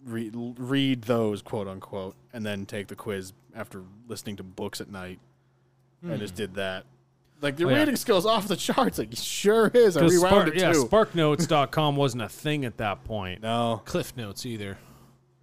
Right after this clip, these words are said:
Speaker 1: Same, yeah, same, same
Speaker 2: Yeah.
Speaker 1: idea. People just summarizing stuff. Yeah, so I just, just listened to books on tape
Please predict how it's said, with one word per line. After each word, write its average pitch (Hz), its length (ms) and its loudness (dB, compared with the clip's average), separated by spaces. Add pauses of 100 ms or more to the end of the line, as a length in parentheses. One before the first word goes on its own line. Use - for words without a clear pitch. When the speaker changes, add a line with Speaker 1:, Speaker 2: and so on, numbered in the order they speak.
(120)
Speaker 1:
Same, 139 260 -2
yeah, 101 160 -8
same, 113 560 -6
same 117 160 -2
Speaker 2:
Yeah. 107 60 -2
Speaker 1:
idea. 98 160 -4
People 107 200 -6
just 104 220 -10
summarizing 101 480 -6
stuff. 107 240 -8
Yeah, 139 180 2
so 123 160 -2
I 123 60 2
just, 127 240 -4 (480)
just 139 140 -6
listened 135 260 -4
to 135 60 -6
books 127 260 -8
on 139 160 0
tape 123 280 -2